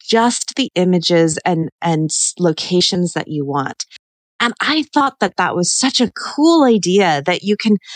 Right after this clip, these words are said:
have this sort of immersive feel of entering a dungeon or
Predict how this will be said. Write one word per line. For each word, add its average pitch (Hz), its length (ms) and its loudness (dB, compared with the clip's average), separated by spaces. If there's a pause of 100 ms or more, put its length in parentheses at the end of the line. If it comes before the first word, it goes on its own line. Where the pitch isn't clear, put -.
(240)
have 277 360 0
this 240 260 2
sort 208 240 2
of 196 80 0
immersive 180 680 2
feel 170 560 0 (100)
of 156 300 2 (540)
entering 262 540 4
a 208 80 4
dungeon 175 460 0
or 143 140 -2